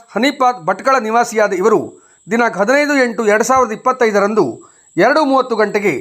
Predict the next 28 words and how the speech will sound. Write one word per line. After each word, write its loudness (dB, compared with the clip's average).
ಭಟ್ಕಳ 0
ಗ್ರಾಮೀಣ 0
ಪೊಲೀಸ್ -2
ಠಾಣೆಗೆ 0
ಹಾಜರಾಗಿ 0
ತನ್ನ 0
ಮಗಳಾದ 2
ಅಪರೇಜ್ 0
ಬಾನು 0
ಯಾಸಿನ್ 0
ಮುಜಾಫರ್ 0
ಹದಿನಾಲ್ಕು -2
ವರ್ಷ 0
ಹನ್ನೊಂದು 0
ತಿಂಗಳು 2
ಇವಳನ್ನು 2
ಒಂದನೇ 0
ಕ್ರಾಸ್ -2
ಹನಿಪಾತ್ 0
ಭಟ್ಕಳದಿಂದ 0
ಹದಿನೈದು 0
ಎಂಟು -4
ಎರಡು 2
ಸಾವಿರದ 0
ಇಪ್ಪತ್ತೈದರಂದು 0
ಹನ್ನೊಂದು 2
ಮೂವತ್ತಕ್ಕೆ 0
ಸುಮಾರಿಗೆ 0